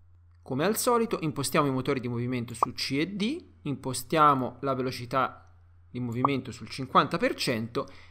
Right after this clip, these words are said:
e adesso esploriamo la stanza. Per fare questo l'idea è che il robot vada dritto finché non vede un ostacolo. Quando vede un ostacolo, invece di fermarsi e basta, potrebbe andare indietro un po' sterzando e queste operazioni andranno ripetute all'infinito.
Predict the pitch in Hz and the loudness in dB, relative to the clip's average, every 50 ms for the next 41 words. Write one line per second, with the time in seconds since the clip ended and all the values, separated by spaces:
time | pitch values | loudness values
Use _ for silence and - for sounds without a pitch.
0 | - - 277 277 233 175 120 101 117 - - - 175 165 - - 214 - - - | -4 2 4 6 6 6 4 4 2 0 2 2 2 2 4 4 2 2 6 8
1 | 262 233 170 143 117 107 113 120 123 - - 143 135 - - - - 123 85 85 | 10 10 10 8 6 4 2 0 -2 -4 -4 -4 -4 -4 -4 -4 -4 -4 -6 -6
2 | 107 110 - - - - - - - - - - - - - - - 180 - - | -8 -10 -10 -12 -12 -16 -20 -20 -20 -20 -20 -20 -20 -20 -2 4 4 4 6 6
3 | - 165 220 262 247 214 190 202 190 - - 226 180 156 151 147 151 180 170 139 | 4 4 4 6 8 8 8 8 8 6 4 4 6 6 6 6 6 6 6 6
4 | 135 127 127 - 135 - 151 156 135 139 - - 123 120 143 127 123 117 120 127 | 4 2 0 -2 -2 0 0 0 0 -2 -6 -6 -4 -2 -2 -2 0 0 -2 -2
5 | 131 160 170 175 175 - - - - - 143 127 - - - 139 131 - - 160 | 0 2 4 4 4 2 0 -4 0 2 2 2 0 -2 -4 -6 -4 -2 0 0
6 | 139 131 127 127 135 123 120 117 123 156 165 - - - 123 113 117 127 147 165 | 0 0 0 2 0 0 0 0 0 0 -2 0 2 2 2 2 2 2 2 2
7 | 202 269 - - - - - - - - - 180 180 165 160 151 165 147 143 139 | 2 2 0 -6 -16 -18 -20 -20 -8 2 6 6 8 8 6 4 4 2 2 0
8 | 139 - - - 170 156 143 127 127 131 139 156 190 175 156 147 - - 143 135 | 0 0 4 8 10 10 10 8 4 0 0 0 0 0 0 -2 -2 0 0 2
9 | 135 156 156 151 - - 143 131 123 131 147 143 127 117 - 117 131 131 131 147 | 4 4 4 4 4 0 -2 0 4 6 6 6 6 4 -2 -6 -4 -2 -2 -2
10 | 143 120 110 127 - - 143 139 147 165 165 151 139 135 139 139 156 147 - - | -2 0 -2 -4 -2 -2 -2 0 4 4 4 4 4 2 2 2 2 2 2 0
11 | 127 120 113 120 143 135 123 - - - - - 143 135 - - - 131 107 90 | -2 -4 -2 0 2 0 2 0 -2 -4 -2 -2 -2 -2 0 -2 -4 -4 -4 -4
12 | 101 113 131 170 208 226 - - - - - - - - - 381 - - - - | -4 -4 -2 -2 -2 -2 -4 -14 -20 -20 -20 -20 -2 2 4 4 4 6 4 4
13 | - - 170 165 - 214 190 240 269 311 320 - - 156 131 143 160 151 131 127 | 4 2 0 0 0 0 2 2 2 2 0 0 -2 -2 0 0 0 -2 0 0
14 | 139 151 185 208 - 214 165 131 110 - 127 123 120 117 117 117 - - 123 101 | 0 0 2 2 2 2 0 0 -2 -2 -2 -2 0 -2 -2 -4 -4 -6 -6 -6
15 | 85 90 - - | -6 -8 -12 -16